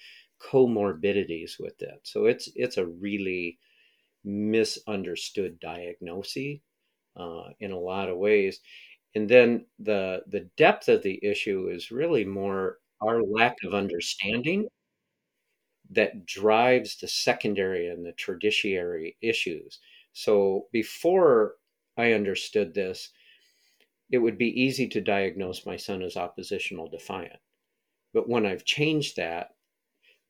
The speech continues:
s-, and give him time to process and work with him in ways that are his brain differences, right, it has changed things. And so the secondary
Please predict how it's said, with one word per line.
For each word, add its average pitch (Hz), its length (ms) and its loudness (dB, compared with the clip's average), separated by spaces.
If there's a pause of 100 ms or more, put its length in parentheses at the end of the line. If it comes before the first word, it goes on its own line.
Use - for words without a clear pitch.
s-, - 240 -8
and 101 240 -2
give 117 200 4
him 101 220 -2
time 104 340 -2
to 90 80 -4
process - 800 -6 (100)
and 92 380 -8 (680)
work 113 340 2
with - 160 4
him 95 220 -2
in 90 160 -8
ways 92 500 -6
that 90 320 -6 (180)
are 90 460 -6
his 113 300 -2
brain 90 360 -6
differences, 85 720 -10
right, 90 300 -6 (920)
it 110 220 2 (220)
has 110 220 2
changed 117 540 2
things. 85 340 -10
And 95 140 -6
so 101 500 2 (420)
the 101 160 0
secondary 104 920 2